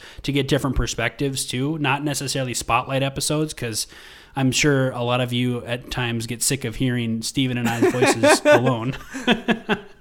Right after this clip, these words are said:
Speaker 1: But, uh, but yeah, I mean, i-, if you got a story you wanna tell, I,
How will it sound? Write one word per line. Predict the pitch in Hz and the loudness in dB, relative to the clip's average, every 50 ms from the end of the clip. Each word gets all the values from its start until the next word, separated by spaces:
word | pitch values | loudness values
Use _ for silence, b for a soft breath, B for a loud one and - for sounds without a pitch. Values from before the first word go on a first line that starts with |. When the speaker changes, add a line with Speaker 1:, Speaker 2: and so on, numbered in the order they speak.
| - B 302 330 330 B B B B - 269 165 | -12 B -8 -8 -8 B B B B -2 4 6
Speaker 1:
But, | 170 151 143 135 - - | 6 6 6 4 0 -2
uh, | 151 139 139 131 131 127 120 139 | 0 0 0 -2 -2 -4 -4 -2
but | 131 143 139 | 0 0 2
yeah, | 135 170 190 151 | 4 4 4 4
I | 143 | 4
mean, | 147 139 139 131 | 4 4 2 2
i-, | 135 | 0
if | 127 135 139 139 139 135 123 - | -2 -2 -2 -2 -2 -2 -4 -2
you | 151 156 | 0 2
got | 170 156 | 2 2
a | 143 | 2
story | - - 151 151 170 175 | 0 2 4 4 4 6
you | 170 151 | 4 4
wanna | 147 143 139 131 | 2 2 0 -2
tell, | - - 143 160 175 131 107 | -4 -2 0 0 0 0 -2
I, | 107 117 123 110 95 - - | -6 -8 -10 -10 -12 -14 -18